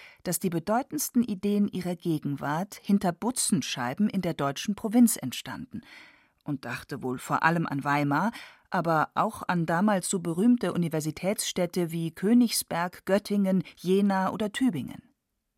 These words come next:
Noch hundert Jahre später galten Freiburg und bald auch Marburg als die internationalen Hochburgen der Philosophie. In unserer Gegenwart, wo nicht wenige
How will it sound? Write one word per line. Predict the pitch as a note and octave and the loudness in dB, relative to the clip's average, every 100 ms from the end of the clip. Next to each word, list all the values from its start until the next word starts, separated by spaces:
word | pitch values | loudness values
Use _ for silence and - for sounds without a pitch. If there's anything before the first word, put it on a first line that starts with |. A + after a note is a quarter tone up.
| _ - - - - | _ -20 -20 -6 2
Noch | G#3+ - | 4 4
hundert | D4+ E4 C4 | 2 4 2
Jahre | G#3+ G#3 G3+ | 2 0 0
später | - D#3 D3 D3 B2+ - - - | -2 -2 -2 -2 -4 -4 -14 -2
galten | F3+ F3+ - D#3+ | 2 2 0 -6
Freiburg | - E3+ F#3+ A#3 B3 C#4+ C#4 - - | -4 0 2 2 0 -4 -8 -18 -14
und | - D3+ - | -10 -10 -8
bald | - D#3 - | -6 -6 -6
auch | D#3 - | -12 -6
Marburg | D3 D3+ F3 D3+ E3+ - - - | -2 -2 -2 -2 -4 -4 -14 -10
als | - F#3 - | -4 -4 -2
die | F#3 - | -6 -2
internationalen | B3 C4+ B3+ G#3+ G#3 - F3+ D#3+ D3+ D3+ - | 0 2 2 2 2 0 0 2 2 0 0
Hochburgen | A3 G#3+ - - E3 D#3 D3+ | 0 0 -6 -4 -2 0 -2
der | D3 C#3 | -2 -4
Philosophie. | D#3 C#3+ C3+ B2+ - - - _ _ _ _ _ _ _ _ - - - _ _ F#3+ | -4 -4 -4 -6 -8 -14 -18 _ _ _ _ _ _ _ _ -20 -20 -20 _ _ -6
In | F3+ | -2
unserer | B3+ D4+ C#4 G3+ | 0 0 -2 -6
Gegenwart, | D3+ C3 G#2+ A2 - - - - _ | -6 -6 -8 -10 -16 -18 -20 -20 _
wo | F3 F3 | 2 2
nicht | D3+ - D3 | 2 -4 2
wenige | A3+ B3+ G3+ B2+ | 6 6 6 -2